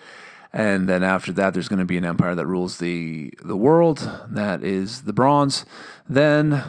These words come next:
one that crushes everything. That is the iron. And then the iron and clay, there'll be a mixture of the, the, the seed of man with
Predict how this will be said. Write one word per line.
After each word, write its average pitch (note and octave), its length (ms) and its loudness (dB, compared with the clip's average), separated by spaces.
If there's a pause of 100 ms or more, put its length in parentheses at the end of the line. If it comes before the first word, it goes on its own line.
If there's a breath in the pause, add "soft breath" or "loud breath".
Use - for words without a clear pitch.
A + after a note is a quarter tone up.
(420 loud breath)
one A#2 460 2
that G2 160 2
crushes G#2 360 -2
everything. A2 640 4 (920 loud breath)
That G#2 280 2
is G2 320 0
the F2+ 180 -2
iron. G#2+ 440 2
And G2+ 240 -2
then F#2+ 560 0
the G2 280 -4
iron G2 280 2
and F#2 140 -2
clay, A2 560 2
there'll F#2+ 260 0
be F#2 160 0
a F2+ 80 0
mixture G#2 600 0
of F#2 100 -2
the, F2 300 -2
the, E2+ 480 -6
the - 160 -10
seed B2+ 320 0
of A2 140 0
man A#2 640 2 (720 loud breath)
with G#2+ 640 0